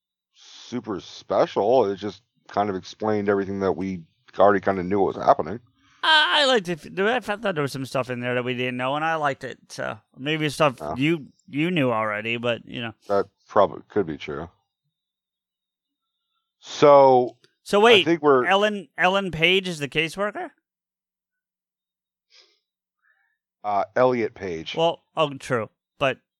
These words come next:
Speaker 1: Yeah.
Speaker 2: well, no, it said Juno. Elliot was Ellen when
Speaker 1: That's
Speaker 2: when he
Speaker 1: true,
Speaker 2: played
Speaker 1: but
Speaker 2: Juno, so
Speaker 1: Juno
Speaker 2: that's
Speaker 1: is also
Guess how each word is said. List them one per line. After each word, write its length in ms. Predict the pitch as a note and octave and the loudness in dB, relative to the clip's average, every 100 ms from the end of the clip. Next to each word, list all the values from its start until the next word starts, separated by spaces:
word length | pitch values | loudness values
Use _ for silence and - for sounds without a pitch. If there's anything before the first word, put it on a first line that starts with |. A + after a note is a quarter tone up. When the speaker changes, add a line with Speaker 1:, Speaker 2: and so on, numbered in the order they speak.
| _ | _
Speaker 1:
Yeah. 200 | E3 E3+ E3 | -8 -6 0
Speaker 2:
well, 160 | A#3 C4+ | 4 4
no, 260 | A#3+ G#3 | 6 4
it 180 | E3 A3 | 2 -2
said 360 | E3 A#3 F3 C3+ | 0 -2 -2 -4
Juno. 540 | G3+ G#3 D#3 D3+ D3 _ _ _ _ _ _ _ | -2 2 2 0 -2 _ _ _ _ _ _ _
Elliot 360 | D#3+ F3+ G#3+ G3 | 0 4 4 4
was 180 | F3+ E3+ | 2 0
Ellen 340 | F3 E3+ D#3+ | 2 2 0
when 360 | D#3 C#3+ C#3 C3 _ _ _ _ _ _ _ - | -2 -4 -6 -10 _ _ _ _ _ _ _ 0
Speaker 1:
That's 240 | C3+ C3+ | 2 2
Speaker 2:
when 160 | D#3 D3+ | 2 -2
he 60 | D3 | 4
Speaker 1:
true, 280 | D3 C#3 | 8 8
Speaker 2:
played 360 | D3 C3 D3 C#3 | 6 4 4 0
Speaker 1:
but 40 | |
Speaker 2:
Juno, 260 | C3 C3 C3+ | -4 -2 0
so 60 | D3 | 2
Speaker 1:
Juno 180 | D3+ D3+ | 4 6
Speaker 2:
that's 120 | C#3 | 6
Speaker 1:
is 60 | C3 | 4
also 600 | C3+ C3+ C3+ C3 B2 | 4 2 0 0 0